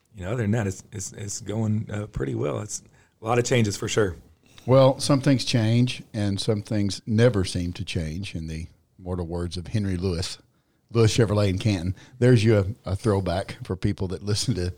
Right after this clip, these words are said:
Speaker 2: maybe W B A P radio. I don't know where I came up with that, but
Speaker 1: He'll meet you there at two A M if he knows you're
Speaker 2: <laughs>
Speaker 1: coming.
Speaker 2: All right, Bart knows what I'm talking about.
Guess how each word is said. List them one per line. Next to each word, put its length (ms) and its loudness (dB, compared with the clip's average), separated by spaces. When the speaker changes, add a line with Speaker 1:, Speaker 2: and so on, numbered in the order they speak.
Speaker 2:
maybe 260 -4
W 320 0
B 160 4
A 100 4
P 180 4
radio. 400 6
I 80 4
don't 100 2
know 80 4
where 160 6
I 20 4
came 220 -2
up 140 -4
with 80 -2
that, 180 -2
but 160 -4
Speaker 1:
He'll 120 8
meet 300 6
you 120 6
there 380 6
at 220 4
two 160 6
A 180 6
M 220 6
if 140 4
he 80 6
knows 260 6
you're 80 6
Speaker 2:
<laughs> 20 6
Speaker 1:
coming. 140 6
Speaker 2:
All 160 4
right, 340 4
Bart 300 6
knows 260 4
what 160 4
I'm 80 0
talking 320 4
about. 320 0